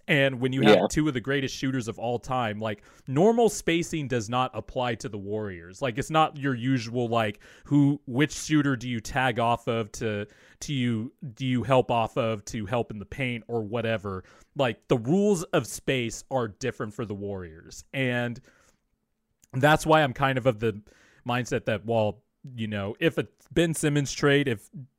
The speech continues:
Speaker 1: say, hypothetically Simmons ended up on the Warriors, I think Simmons and Draymond could play together because Stephen Curry and Klay Thompson garner that much attention. But, like,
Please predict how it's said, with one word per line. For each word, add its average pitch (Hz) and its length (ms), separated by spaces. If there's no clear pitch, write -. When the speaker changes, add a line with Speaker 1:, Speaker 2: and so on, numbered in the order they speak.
Speaker 1:
say, 180 320
hypothetically 131 720
Simmons 120 360
ended 113 220
up 113 140
on 120 100
the 110 80
Warriors, 117 480
I 123 180
think 117 300
Simmons 113 480
and 107 100
Draymond 104 420
could - 140
play 104 240
together 120 500
because 113 760
Stephen 113 360
Curry 113 280
and 98 80
Klay 110 240
Thompson 107 560
garner 110 320
that 101 240
much 98 200
attention. 117 580
But, 131 160
like, 127 380